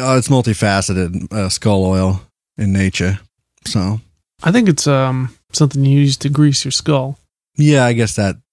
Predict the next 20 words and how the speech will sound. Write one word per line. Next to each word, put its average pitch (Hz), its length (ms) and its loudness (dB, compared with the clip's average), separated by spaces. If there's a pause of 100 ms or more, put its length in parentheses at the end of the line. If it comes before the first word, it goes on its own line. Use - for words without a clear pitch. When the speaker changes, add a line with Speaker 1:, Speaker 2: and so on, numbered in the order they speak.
Speaker 1:
would 113 140 -4
be 104 120 0
a 101 60 0
more 98 400 0 (200)
practical 113 480 -2
product. 139 840 -2
Speaker 2:
Oil 139 240 -2
her 131 160 -2
up, 139 320 0
you 147 140 -2
know? 135 240 0 (160)
Speaker 1:
Yeah. 151 380 2
Speaker 2:
So 113 160 2
you 196 60 4
can 170 100 2
fit - 220 0
the - 60 -4
skin 247 320 2
on 123 240 -4
it. - 160 -14